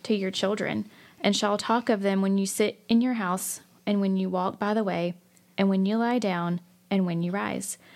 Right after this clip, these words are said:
In this particular passage, Moses is addressing the Israelite people.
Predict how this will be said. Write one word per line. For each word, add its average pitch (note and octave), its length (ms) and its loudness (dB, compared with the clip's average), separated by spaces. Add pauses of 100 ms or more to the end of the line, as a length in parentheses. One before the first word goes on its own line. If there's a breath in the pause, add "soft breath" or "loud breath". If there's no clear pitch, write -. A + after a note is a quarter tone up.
(380 loud breath)
In A3 100 6
this D4+ 120 2
particular G#3 600 2 (120)
passage, G#3+ 520 0
Moses A3+ 360 2
is F#3+ 320 0
addressing F#3 540 0
the F3 180 0
Israelite F3+ 540 0
people. - 460 -6